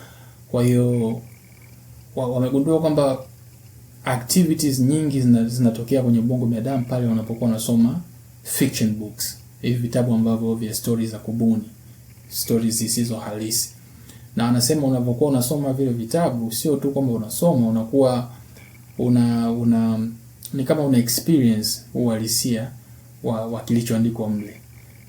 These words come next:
Umeelewa? Yaani, ile story inakushika to the, to the point kwamba ubongo unafikiria kwamba hiyo, yaani kwamba uko kwenye ule ulimwengu ki-, kiukweli ukweli.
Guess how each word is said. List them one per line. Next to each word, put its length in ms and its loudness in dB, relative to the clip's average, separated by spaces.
Umeelewa? 580 0
Yaani, 420 0
ile 500 -4
story 360 2
inakushika 560 2
to 120 -2
the, 140 0
to 200 -4
the 80 0
point 400 0
kwamba 240 0
ubongo 360 2
unafikiria 580 2
kwamba 480 2
hiyo, 360 -4
yaani 200 0
kwamba 400 4
uko 220 0
kwenye 200 4
ule 160 6
ulimwengu 600 4
ki-, 260 -4
kiukweli 460 2
ukweli. 440 2